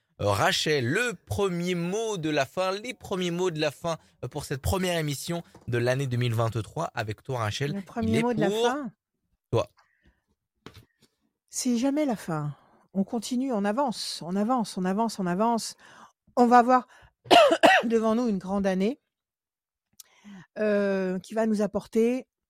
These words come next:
Speaker 2: euh, au final quelque chose, euh, de satisfaisant. On se, on se, euh, réconforte,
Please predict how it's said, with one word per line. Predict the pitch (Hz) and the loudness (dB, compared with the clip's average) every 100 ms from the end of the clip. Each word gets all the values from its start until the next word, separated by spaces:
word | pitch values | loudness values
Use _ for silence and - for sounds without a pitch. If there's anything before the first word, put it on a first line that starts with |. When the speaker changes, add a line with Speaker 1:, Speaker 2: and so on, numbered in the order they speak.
| _ _ _ _ - | _ _ _ _ -8
Speaker 2:
euh, | 190 | -4
au | 185 | -4
final | 180 - 202 202 | -4 -4 -2 -2
quelque | 196 165 190 | -4 -8 -10
chose, | - 208 180 | -6 -4 -4
euh, | 165 156 - _ _ _ _ - | -6 -8 -10 _ _ _ _ -14
de | |
satisfaisant. | 180 185 - 165 - 175 160 196 330 _ _ _ _ - - | -6 -6 -4 -6 -4 -2 0 0 -2 _ _ _ _ -20 -14
On | 190 | -12
se, | - - 190 175 175 | -12 -8 -6 -6 -6
on | 190 | -8
se, | 185 - 185 | -8 -8 -6
euh, | 185 175 | -4 -4
réconforte, | 170 190 - 180 - 220 - - - | -2 -2 -2 0 10 10 10 -2 -12